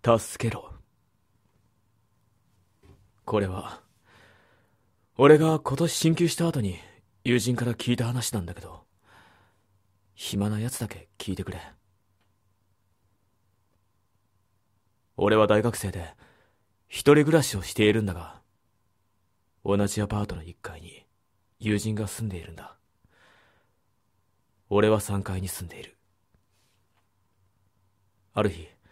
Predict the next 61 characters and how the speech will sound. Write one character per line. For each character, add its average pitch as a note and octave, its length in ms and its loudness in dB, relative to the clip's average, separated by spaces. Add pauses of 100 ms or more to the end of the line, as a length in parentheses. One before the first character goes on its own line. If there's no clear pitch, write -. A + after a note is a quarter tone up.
(760)
同 A#2+ 200 2
じ B2 100 -6
学 B2 180 -4
部 C3 80 -2
の B2 140 0
友 G#2+ 180 2
人 B2 160 -2
た G2+ 120 -6
ち - 80 -12
と E2+ 320 -12
飲 G2+ 160 0
み A2+ 80 2
会 A2+ 180 -2
を A2+ 60 -2
し - 80 -6
た A2 100 -4
ん G2+ 60 -4
だ F#2 60 -10
が、 - 260 -18 (1300)
夜 A2 140 4
中 G#2 200 0
の G2+ 100 -4
二 G2 180 -4
時 A#2 120 -2
く - 100 -2
ら A#2+ 100 0
い F#2 40 -4
に F2 80 -10
な F2+ 80 -8
る F2+ 80 -10
と、 E2 280 -16 (280)
さ - 200 -8
す - 100 -10
が D#3 80 0
に D#3 60 -2
話 D3+ 280 -2
す - 60 -8
ネ G#2 80 -2
タ G2 100 -4
も F#2 100 -6
な F2+ 100 -8
く - 80 -14
な F#2 80 -8
っ F2 60 -12
て、 F2 280 -14 (840)
し - 200 -4
ら A#2 140 8
け - 80 -10
た F2+ 120 -8
空 - 220 -6
気 - 120 -10
が E2+ 220 -12
流 F#2 140 -4
れ F#2 120 -4
始 F2 220 -12
め F2 80 -14
た。 - 200 -20 (2250)
そ - 200 -2
の C3+ 80 2
時 C3+ 180 -4
は、 E2+ 240 -10